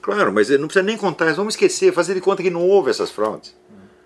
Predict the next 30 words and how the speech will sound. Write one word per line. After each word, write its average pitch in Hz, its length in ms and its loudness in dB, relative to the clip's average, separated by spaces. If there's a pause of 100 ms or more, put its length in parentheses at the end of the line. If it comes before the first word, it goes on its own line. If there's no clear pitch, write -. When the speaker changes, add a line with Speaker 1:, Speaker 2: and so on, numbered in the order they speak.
Speaker 2:
Porque 113 320 -16
sair 127 240 -8
com 143 100 -10
carro 139 280 0
de 139 100 -12
som 139 220 -10
dizendo, 127 200 -14
Speaker 1:
A 143 240 2
Speaker 2:
"Ah, - 40 -2
se - 100 -12
você 131 240 -14
não 151 140 -10
votar 147 280 -4
em 147 60 -8
mim, 160 160 -12
vai 170 100 -6
perder 160 220 -6
o 160 60 -8
Bolsa 156 220 -8
Família", 156 340 -14
isso - 120 -18
é 285 40 -14
fraude, - 280 -6
Speaker 1:
Bom, 185 120 4
Speaker 2:
né? - 120 -4
Speaker 1:
claro, 101 320 0
é 67 60 -2
evidente 85 460 -10
que - 160 -16
é, 53 40 -12